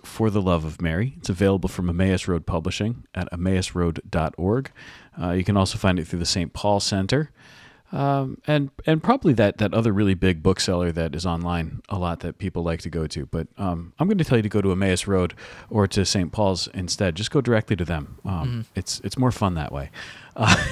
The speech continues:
Speaker 1: <laughs>
Speaker 2: Amen.
Speaker 1: Father Daniel Maria Klimek, thank you very, very much for joining us. Would you, would you, uh, end us with a, a Marian prayer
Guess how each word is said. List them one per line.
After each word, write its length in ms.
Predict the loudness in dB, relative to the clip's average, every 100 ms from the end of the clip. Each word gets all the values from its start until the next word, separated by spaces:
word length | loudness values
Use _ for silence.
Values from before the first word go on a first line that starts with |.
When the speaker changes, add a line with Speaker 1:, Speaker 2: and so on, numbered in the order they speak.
| -8 -16 -20
Speaker 1:
<laughs> 380 | -20 _ -18 -4
Speaker 2:
Amen. 260 | -2 0 2
Speaker 1:
Father 160 | 2
Daniel 260 | 4 4 4
Maria 200 | 6 4
Klimek, 540 | 4 2 4 2 -2 -10 _ -20 _ _ -2
thank 260 | 2 2 4
you 240 | 2 2
very, 380 | 2 4 8 8
very 240 | 8 6 6
much 220 | 4 2
for 100 | 0
joining 340 | 2 4 4
us. 200 | 2 0 -8 -18 -18 2
Would 180 | 4 6
you, 300 | 4 2 -2 _ _ _ _ _ _ -2
would 200 | 0 2
you, 240 | -2 -4 -4
uh, 300 | -4 -2 -4 0
end 220 | 0 2
us 220 | 2 0
with 240 | 0 -2 -4
a, 220 | -6 -4
a 40 | -2
Marian 500 | 0 0 0 -2 -6
prayer 460 | -4 -4 -4 -8